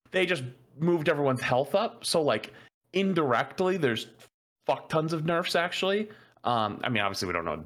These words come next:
uh, like, until actual numbers come out, but, like, theoretically, like, it should take more bullets to kill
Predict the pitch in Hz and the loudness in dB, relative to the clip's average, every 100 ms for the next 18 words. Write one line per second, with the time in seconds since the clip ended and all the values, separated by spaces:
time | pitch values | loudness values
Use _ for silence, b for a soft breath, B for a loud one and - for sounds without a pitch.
0 | - 87 - 85 85 85 107 - - - | -6 -6 -4 -4 -4 -2 -4 -4 -10 -20
1 | _ 110 110 - 95 92 90 - 101 85 | _ -4 -4 -4 -2 0 -2 -2 -2 -2
2 | - 92 95 156 139 123 110 104 92 - | -2 -2 -2 -2 0 0 0 -2 -2 -4
3 | B B _ _ _ - 147 - 147 135 | B B _ _ _ -4 -2 0 0 2
4 | 151 - 135 123 139 131 107 - - 131 | -2 2 0 2 2 2 2 -2 -4 -4
5 | 139 127 107 104 - | 0 2 2 0 -4